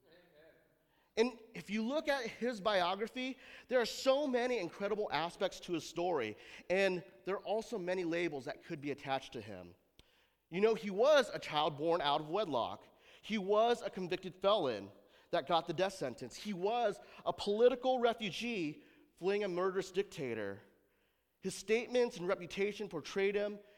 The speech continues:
as a religious and political radical. But at the same time, he performed all these miracles and healings, did these teachings. And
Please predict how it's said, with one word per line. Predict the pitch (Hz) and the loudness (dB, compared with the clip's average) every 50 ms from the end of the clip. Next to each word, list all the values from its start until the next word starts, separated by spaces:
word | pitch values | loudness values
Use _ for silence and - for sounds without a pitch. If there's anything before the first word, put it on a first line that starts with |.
| - _ - | -20 _ -10
as | - 151 147 156 | -8 -8 -4 -2
a | 160 | -2
religious | 156 147 151 170 170 175 185 - | 0 0 0 0 0 -2 -4 -4
and | - 156 151 | -4 -8 -8
political | - - 165 160 165 180 185 185 180 185 160 156 151 156 151 147 - - - - | -8 -8 -4 -2 0 0 0 0 -2 -2 0 0 0 0 0 -2 -8 -20 -18 -12
radical. | 120 123 139 147 151 147 143 - 123 110 98 92 90 90 92 _ _ _ _ _ _ _ _ _ _ _ _ _ _ _ _ _ _ | -2 0 2 4 4 2 0 -4 -8 -10 -10 -10 -12 -16 -18 _ _ _ _ _ _ _ _ _ _ _ _ _ _ _ _ _ _
But | - 147 | -4 -4
at | 185 185 185 | -4 -4 -4
the | 180 | -10
same | - - 202 196 208 196 | -10 -4 -2 -2 -2 -4
time, | - - - 202 196 185 170 131 117 - - - - - | -6 -8 -4 -2 0 0 0 0 -2 -4 -12 -20 -14 -8
he | 190 185 | -8 -8
performed | 156 - - - 185 190 185 175 | -8 -8 -8 -2 0 0 0 0
all | - - 165 185 208 | -2 -2 -2 0 0
these | 214 202 170 | -2 -4 -4
miracles | 170 185 185 185 175 185 185 160 | -4 -2 -2 -2 -2 -4 -4 -4
and | 147 135 | -6 -10
healings, | - - 190 190 190 202 202 190 156 | -8 -4 -2 -2 0 -2 -4 -6 -4
did | 131 170 165 | -4 -4 -4
these | 160 147 - | -4 -8 -10
teachings. | - - 202 196 185 - 220 208 202 202 214 214 - - _ _ _ _ _ _ _ _ _ _ _ _ _ _ _ _ _ _ _ _ _ _ _ - | -8 -6 -6 -6 -6 -4 -4 -2 -2 -4 -6 -10 -14 -20 _ _ _ _ _ _ _ _ _ _ _ _ _ _ _ _ _ _ _ _ _ _ _ -4
And | - 175 208 | -4 -4 -2